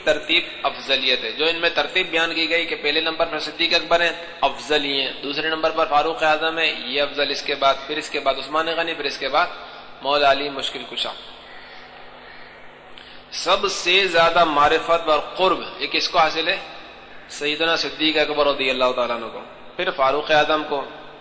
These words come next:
پھر عثمان غنی ذو النورین، پھر مولا علی مشکل کشا رضوان اللہ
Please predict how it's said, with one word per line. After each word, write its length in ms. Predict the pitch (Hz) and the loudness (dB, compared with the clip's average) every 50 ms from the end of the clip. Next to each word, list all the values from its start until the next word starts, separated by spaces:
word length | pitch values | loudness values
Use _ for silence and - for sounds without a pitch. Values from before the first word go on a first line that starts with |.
| - - | -6 0
پھر 220 | 156 160 160 147 131 123 - - - - - - 147 147 | 0 2 2 0 -2 -6 -12 -16 -16 -16 -8 -4 -2 -2
عثمان 360 | 139 - 143 143 147 156 165 165 - 135 | -2 -2 0 2 2 2 2 2 0 0
غنی 320 | 139 143 151 165 170 165 151 127 - - - - | 0 0 0 2 0 2 0 -2 -4 -8 -10 -4
ذو 60 | 123 135 | -2 -2
النورین، 760 | 151 156 151 143 147 147 143 139 131 135 147 160 165 143 127 - - - - - - - - - - - - - - - - - - - - - | -2 0 -2 0 2 2 2 2 4 6 6 6 6 6 4 0 -6 -10 -12 -12 -14 -14 -14 -16 -16 -16 -16 -16 -18 -18 -18 -18 -20 -18 -10 -6
پھر 160 | 160 160 160 147 143 | -4 -4 -2 0 2
مولا 240 | 143 147 151 156 151 151 | 2 4 6 6 8 8
علی 160 | 151 151 160 151 | 6 6 2 0
مشکل 380 | 143 143 - 147 - - 147 135 - | 0 0 -2 -2 -2 -4 -6 -6 -6
کشا 360 | 135 123 127 131 135 139 139 135 135 - - - - - - - - - - - - - 147 | -2 0 2 4 6 8 8 8 6 4 0 -8 -12 -12 -12 -12 -12 -14 -14 -16 -14 -4 -4
رضوان 420 | 160 160 156 151 143 143 143 143 | -2 0 2 4 4 4 4 4
اللہ 280 | 143 135 135 135 131 | 0 0 2 4 4